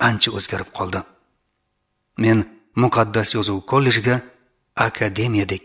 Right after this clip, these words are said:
qaray boshladim. West Point odam ruhiyati uchun yaratilgan. Ikkala dargoh ham boshqa maktablarda amal qilganidek, to'shaklarni batartib yig'ishtirishni, sochlarni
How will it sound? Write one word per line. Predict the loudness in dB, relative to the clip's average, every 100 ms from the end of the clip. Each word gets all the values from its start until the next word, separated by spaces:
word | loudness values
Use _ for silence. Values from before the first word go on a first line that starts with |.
| -4
qaray | -2 -2 -4
boshladim. | -4 -4 -6 -10 _ _ _ _ _ _ _ _ _ -2
West | 4 6 4 2
Point | 4 4 2 0 0
odam | 2 2 2 2
ruhiyati | 2 0 -2 -2
uchun | -2 0 0
yaratilgan. | -2 -4 -6 -6 -8 _ _ _ _ _ -4
Ikkala | -4 0 -2
dargoh | 0 -2 -2 -4
ham | -2 -2 -2 -8 _ -2
boshqa | 4 4 4
maktablarda | 2 2 0 -2 0 0 -2
amal | 0 2 2
qilganidek, | 0 -2 -2 -2 -6 -10 _ _ -6
to'shaklarni | 0 2 2 2 4 2 0 -10 _ _ 2
batartib | 2 2 0 -2 -4
yig'ishtirishni, | -4 -4 -4 -4 0 -2 -4 _ _ _ _ -2
sochlarni | 0 2 0 2